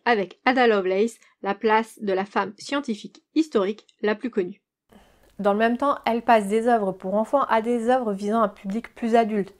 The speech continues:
Speaker 2: Il y a par exemple le roman de Tracy Chevalier, Prodigieuse créature, dont je parlerai dans mes critiques de livres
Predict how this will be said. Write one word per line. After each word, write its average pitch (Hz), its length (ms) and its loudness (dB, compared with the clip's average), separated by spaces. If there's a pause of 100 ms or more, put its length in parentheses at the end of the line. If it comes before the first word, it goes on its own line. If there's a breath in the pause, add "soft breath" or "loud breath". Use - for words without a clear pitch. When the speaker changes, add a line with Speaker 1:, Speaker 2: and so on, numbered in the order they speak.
Speaker 2:
Il 190 60 -4
y 208 80 4
a 202 40 2
par 202 120 0
exemple 233 340 2
le 190 80 2
roman 190 300 0
de 190 80 0
Tracy 208 500 -4
Chevalier, 202 500 -2 (300 soft breath)
Prodigieuse 226 500 0
créature, 208 500 0
dont 208 140 -2
je 208 80 -4
parlerai 233 480 2
dans 208 100 0
mes 185 140 -4
critiques - 560 -12
de 196 100 0
livres 240 320 -4